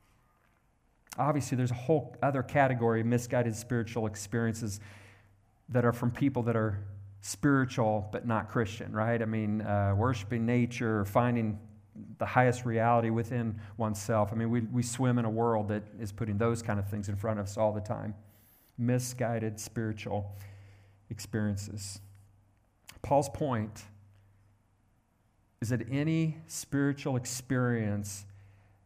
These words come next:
that's not connected to Christ, any spiritual experience that doesn't help us draw close to Christ,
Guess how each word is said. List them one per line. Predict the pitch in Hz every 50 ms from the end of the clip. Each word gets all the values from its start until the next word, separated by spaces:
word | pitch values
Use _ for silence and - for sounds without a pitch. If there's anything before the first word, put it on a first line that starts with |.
| _ _ _ _ _ _
that's | - 107 101 - -
not | 131 127 131 131 135 131 - -
connected | - 120 113 120 123 123 123 - 131 104 -
to | - -
Christ, | - - - - - 123 110 104 95 95 101 98 - - 127
any | 127 127
spiritual | 123 - - - - - 131 131 135 139 127 - - 120 113
experience | 104 - - - - 131 127 120 113 104 -
that | 110 104
doesn't | 120 117 107 107
help | 98 101 123 - -
us | 104 101
draw | 98 - - - -
close | - - - - 127 131 123 -
to | - -
Christ, | - - - 101 98 101 101 98 98 - - - -